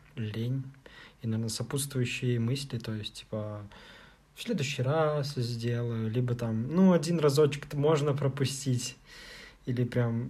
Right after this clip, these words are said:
о, боже мой, у меня вообще ни на что нет сил сейчас, можно я просто отстану от себя, <laughs> либо такое. То есть придаю большое значение, бывает,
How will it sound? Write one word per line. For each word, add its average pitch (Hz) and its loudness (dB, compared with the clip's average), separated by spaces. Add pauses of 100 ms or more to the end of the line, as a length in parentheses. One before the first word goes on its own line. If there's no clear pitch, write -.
(100)
о, 123 6
боже 113 2
мой, 113 2
у 110 2
меня 113 2
вообще 104 -2
ни 101 -2
на 101 -2
что 101 -6
нет 98 -4
сил 98 -4
сейчас, 98 -8 (580)
можно 113 2
я 113 0
просто 113 0
отстану 117 0
от 107 -4
себя, 113 0 (140)
<laughs> - 4
либо 135 0
такое. 110 -4
То - -6
есть 113 -6
придаю 147 6
большое 156 4
значение, 139 2
бывает, 117 0